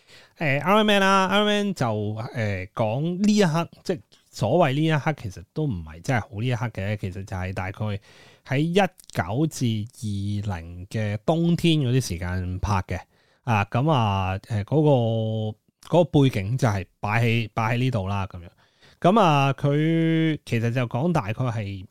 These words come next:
即係一九二零二一嗰啲，誒，時間啦。啊，唔係，佢係個，嗰個設定就係一九二零嗰啲時間。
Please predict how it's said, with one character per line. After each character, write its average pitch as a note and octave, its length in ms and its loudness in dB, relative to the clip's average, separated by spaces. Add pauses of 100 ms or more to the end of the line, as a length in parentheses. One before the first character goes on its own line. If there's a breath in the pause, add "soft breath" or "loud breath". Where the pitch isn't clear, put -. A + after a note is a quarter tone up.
即 F#3+ 120 -4
係 - 20 0
一 F#3 260 0
九 F#2+ 120 -6 (580)
二 F#2+ 60 -2
零 E2+ 260 -8
二 G2 80 -10
一 G#2+ 260 -2
嗰 D3+ 160 2 (300)
啲， C#3 420 0
誒， F#2 420 -6
時 A2+ 120 0
間 A2+ 120 0 (120)
啦。 C#3+ 220 0 (340 soft breath)
啊， F3 80 2
唔 F3 60 6
係， D3+ 120 2 (220)
佢 F#3 180 4
係 D#3+ 220 0
個， - 120 2 (760)
嗰 G3 160 6
個 D3+ 400 2 (460)
設 - 320 2
定 A2+ 200 0
就 G#2+ 100 -2
係 A2 40 -2
一 C#3 60 0
九 E3+ 220 0 (300)
二 F2+ 60 -2
零 F2+ 80 -8
嗰 G2+ 80 -8
啲 C3+ 160 -2
時 G2+ 80 -4
間。 E2 220 -10